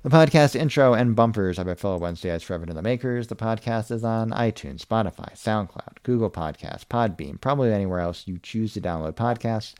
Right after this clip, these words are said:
However you choose to consume the Owls Americast, we ask you rate and review the show. So it's more Wednesdayites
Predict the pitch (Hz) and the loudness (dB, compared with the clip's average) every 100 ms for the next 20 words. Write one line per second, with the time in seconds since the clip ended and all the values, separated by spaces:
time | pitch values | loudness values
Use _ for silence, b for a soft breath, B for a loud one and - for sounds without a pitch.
0 | b b b b b 170 135 143 139 123 | b b b b b 0 2 4 4 4
1 | 156 135 135 - 147 139 107 95 85 80 | 0 0 -6 -6 -4 0 0 0 -2 -6
2 | 78 85 85 - 87 76 - 90 87 107 | -6 -8 -10 -10 -10 -10 -10 -8 -6 -6
3 | 113 - 123 113 113 127 123 160 139 262 | -6 -10 -6 -6 -6 -8 -8 -12 -10 -10
4 | 233 - - 90 - 101 123 110 113 117 | -12 -14 -10 -10 -6 -4 -4 -2 -2 0
5 | 117 117 - | 0 0 -4